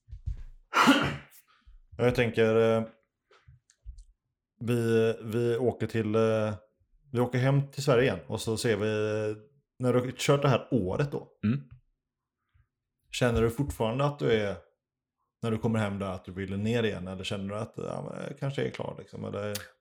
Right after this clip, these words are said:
Speaker 2: Ja. Eh, jag sökte ju igen sen.
Speaker 1: Försökte du reka över igen eller?
Speaker 2: Nej.
Speaker 1: Nej,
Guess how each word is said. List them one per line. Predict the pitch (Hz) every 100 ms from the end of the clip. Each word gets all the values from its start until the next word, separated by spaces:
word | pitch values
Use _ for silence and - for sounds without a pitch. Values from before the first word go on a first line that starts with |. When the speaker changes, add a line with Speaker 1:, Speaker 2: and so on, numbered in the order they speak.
| -
Speaker 2:
Ja. | - 123 135 147 156 165 156 - _ _ _ - - _ _ _ _ _ _ _ -
Eh, | 107 110 110 120
jag | 131
sökte | - 143 - -
ju | 165
igen | 233 - 87
sen. | - - - - _ _ _ _ - _ _ _ _ _ -
Speaker 1:
Försökte | 113 113
du |
reka | 113 107 117
över | 101 104 139
igen | 131 101
eller? | 95 95
Speaker 2:
Nej. | 135 -
Speaker 1:
Nej, | 110